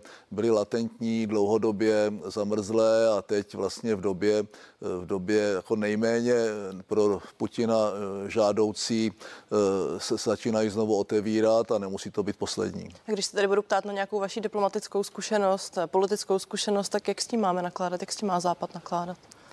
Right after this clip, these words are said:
Speaker 1: Já si myslím, že ta demonstrace jednoty a v tomto smyslu pomoc Ukrajině je absolutně v pořádku. Eh,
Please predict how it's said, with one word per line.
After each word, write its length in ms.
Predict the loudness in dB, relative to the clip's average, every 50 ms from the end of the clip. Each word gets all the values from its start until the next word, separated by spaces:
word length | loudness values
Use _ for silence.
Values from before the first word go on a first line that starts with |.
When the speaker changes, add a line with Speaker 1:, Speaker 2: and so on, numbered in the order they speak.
| -20 -20 _ _ _ _ _
Speaker 1:
Já 80 | -6 0
si 160 | 0 2 2
myslím, 280 | 2 0 0 -2 0
že 100 | 0 0
ta 360 | 2 2 2 2 4 2 0 -2
demonstrace 920 | -4 -2 -2 -2 -4 -4 -4 0 2 2 2 2 2 6 6 6 6 4
jednoty 760 | 0 -2 -2 0 -2 -2 -2 -2 2 4 6 6 8 6 6
a 120 | 6 4 0
v 60 | -2
tomto 300 | -6 -8 -6 -4 -6 -6
smyslu 340 | -4 -6 -6 -2 -2 -4 2
pomoc 340 | 2 2 2 2 0 0
Ukrajině 540 | -2 -6 0 2 4 4 6 4 4 2 2
je 340 | 2 2 2 4 4 4 2
absolutně 520 | 2 0 -2 0 0 0 0 0 -2 -4
v 60 | -2 _
pořádku. 800 | 0 4 4 6 4 4 2 -2 -6 -2 2 4 4 2 2 -2 -16 -20 -18 -18 -20 -20 -20 _ _
Eh, 600 | 2 4 4 4 6 4 4 2 2 0 -4 -6